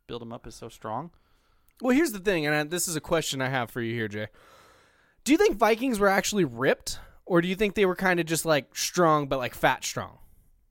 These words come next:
Speaker 1: I think it was both mixture.
Speaker 2: Because I'm,
Speaker 1: They
Speaker 2: I'm
Speaker 1: had
Speaker 2: sorry,
Speaker 1: so
Speaker 2: like
Speaker 1: much physical exertion and everything they did that
Speaker 2: Yeah, but also, like,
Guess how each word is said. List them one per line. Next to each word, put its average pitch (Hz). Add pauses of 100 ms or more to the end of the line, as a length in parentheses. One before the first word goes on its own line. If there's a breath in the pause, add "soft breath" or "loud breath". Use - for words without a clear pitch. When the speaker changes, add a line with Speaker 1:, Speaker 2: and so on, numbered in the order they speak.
(1400)
Speaker 1:
I -
think 135
it 110
was 101 (100)
both 127
mixture. 110 (520)
Speaker 2:
Because 247
I'm, 294
Speaker 1:
They 285 (180)
Speaker 2:
I'm 330
Speaker 1:
had 339
Speaker 2:
sorry, 156
Speaker 1:
so 120
Speaker 2:
like 175
Speaker 1:
much 175
physical 151
exertion 127
and 113
everything 117
they 107
did 110
that 104 (800)
Speaker 2:
Yeah, 226
but 202
also, 294
like, 247